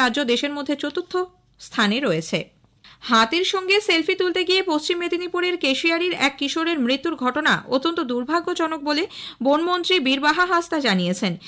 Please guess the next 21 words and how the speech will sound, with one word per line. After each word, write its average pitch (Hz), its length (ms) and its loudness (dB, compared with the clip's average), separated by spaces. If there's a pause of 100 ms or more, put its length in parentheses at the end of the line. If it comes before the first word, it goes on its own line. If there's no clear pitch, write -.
(160)
বিধানসভায় 370 720 0
মর্মান্তিক 302 440 0
এই 339 120 -2
ঘটনা 262 360 -2
নিয়ে 320 200 -4
বিবৃতি 233 520 0
দিতে 302 180 0
গিয়ে 285 280 0
উদ্বেগ 294 320 0
প্রকাশ 294 320 0
করে 294 160 -2
বনমন্ত্রী 254 520 -2
বলেন, 226 280 0 (300)
মানুষের 302 400 2 (100)
এ - 40 2
ধরনের 330 440 0
প্রবণতা 294 420 -2
বাড়ছে, 269 380 2 (260)
শুধুমাত্র 370 420 0 (120)
নিরাপত্তা 349 380 0
কর্মী 339 260 -2